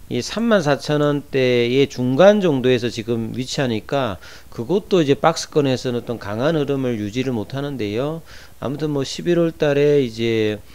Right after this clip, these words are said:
어, 주주 간담회도 이제 십오일 날 이제 일단 개최가 되고, 아, 유증 관련되는 부분의 어떤 발행 가액도 결정되고 중순 이후로부터는, 아, 그 부분이 있기 때문에 주가가 이제 다음 주에는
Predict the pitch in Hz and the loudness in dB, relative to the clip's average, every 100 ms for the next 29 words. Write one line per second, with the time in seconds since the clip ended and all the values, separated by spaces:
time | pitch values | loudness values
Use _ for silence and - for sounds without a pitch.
0 | - - - 107 107 104 101 95 147 147 | -20 -20 -12 -8 -6 -4 -4 -6 -8 -4
1 | 160 123 117 120 151 160 151 123 110 110 | -2 0 0 2 4 4 2 0 0 -2
2 | - 160 135 117 113 107 101 101 98 101 | -4 -4 -2 0 0 0 -2 -4 -4 -6
3 | 104 110 98 123 - 131 117 104 123 - | -6 -6 -4 -6 -4 -4 -4 -2 -4 0
4 | 123 131 156 - - - - 104 107 110 | 0 0 -2 -10 -20 -20 -8 -4 -4 -2
5 | 143 151 151 143 131 120 117 110 127 117 | 0 4 4 4 2 0 0 -4 -8 -6
6 | 120 113 107 - 98 104 117 143 127 117 | -4 -2 -4 -4 -6 -2 -2 -2 -2 -2
7 | 113 101 - 120 143 127 117 107 104 104 | -2 -6 -4 -4 -2 -2 -2 -2 -2 -2
8 | 104 165 - 120 123 151 123 113 120 127 | -4 -8 -8 -6 -4 -2 0 0 0 0
9 | 110 - 104 117 127 101 87 - - - | -2 -8 -6 -4 -4 -4 -8 -16 -16 -16
10 | - 110 - 135 143 135 123 117 - 117 | -8 -6 -4 -4 -2 -2 -2 -4 -4 -4
11 | 110 107 143 - 147 131 117 131 165 185 | -4 -6 -6 0 2 2 -2 0 -2 -2
12 | - 143 139 139 | -2 0 2 -2